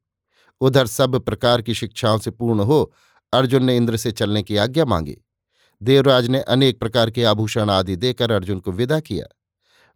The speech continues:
मातली रथ पर उन्हें बैठाकर स्वर्ग से मर्त के लिए रवाना हुए। आकाश से उतरते हुए शुभ्र ज्योति की तरह इंद्र का रथ अर्जुन को लेकर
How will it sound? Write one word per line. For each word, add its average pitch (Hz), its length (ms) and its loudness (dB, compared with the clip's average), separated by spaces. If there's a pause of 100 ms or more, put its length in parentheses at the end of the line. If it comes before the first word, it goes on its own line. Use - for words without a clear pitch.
मातली 117 440 2
रथ 117 160 4
पर 110 280 -2
उन्हें 104 220 2
बैठाकर 110 560 0 (400)
स्वर्ग 135 420 0
से 107 260 0
मर्त 110 360 0
के 113 140 -4
लिए 95 220 0
रवाना 104 380 0
हुए। 95 260 -10 (680)
आकाश 120 560 2
से 113 120 -4
उतरते 113 420 -2
हुए 110 220 -2 (280)
शुभ्र 131 380 0
ज्योति 123 380 0
की 113 120 -6
तरह 127 340 0
इंद्र 113 220 -4
का 104 160 0
रथ 139 180 2 (480)
अर्जुन 131 360 2
को 113 140 0
लेकर 127 440 0